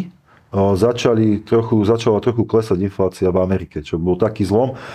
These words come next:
a preto v júli bol úplne, bol boom na akciách amerických, lebo všetci sa tešili, že už asi inflácia vysoká nebude, že už bude len klesať a že FED možno prestane zvyšovať sadzby takým prudkým tempom.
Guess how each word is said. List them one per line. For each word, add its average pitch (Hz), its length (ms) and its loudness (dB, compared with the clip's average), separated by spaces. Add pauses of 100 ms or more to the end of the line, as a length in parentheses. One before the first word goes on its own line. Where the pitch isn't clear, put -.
(160)
a 101 320 2
preto 117 480 2
v 104 160 2
júli 113 240 4
bol 104 320 4
úplne, 104 260 0
bol 90 300 0
boom 127 420 2
na 113 220 2
akciách 113 340 0
amerických, 101 720 0 (320)
lebo 95 680 2
všetci 107 340 0
sa 98 160 0
tešili, 104 400 0
že 95 140 2
už 107 200 0
asi 107 300 0
inflácia 101 420 0
vysoká 98 440 0
nebude, 107 360 2
že 98 140 2
už 98 80 2
bude 98 180 0
len 98 220 2
klesať 117 560 0 (160)
a - 100 0
že 107 140 2
FED 127 340 0
možno 113 320 2
prestane 110 460 0
zvyšovať 107 400 2
sadzby 101 320 -2
takým 104 260 -2
prudkým 107 380 -2
tempom. 120 480 0